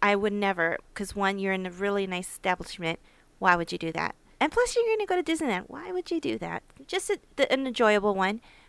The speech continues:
So that part of me is like, "All right, cool. This is gonna be a different experience." And I s-, I do understand the other side, the purist. I understand those who don't want the alcohol or the beer. But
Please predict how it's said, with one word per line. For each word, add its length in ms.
So 260
that 400
part 220
of 80
me 120
is 100
like, 200
"All 120
right, 260
cool. 260
This 220
is 100
gonna 200
be 80
a 40
different 300
experience." 680
And 140
I 100
s-, 240
I 120
do 200
understand 520
the 100
other 200
side, 340
the 80
purist. 520
I 180
understand 800
those 400
who 200
don't 240
want 280
the 140
alcohol 640
or 160
the 120
beer. 380
But 540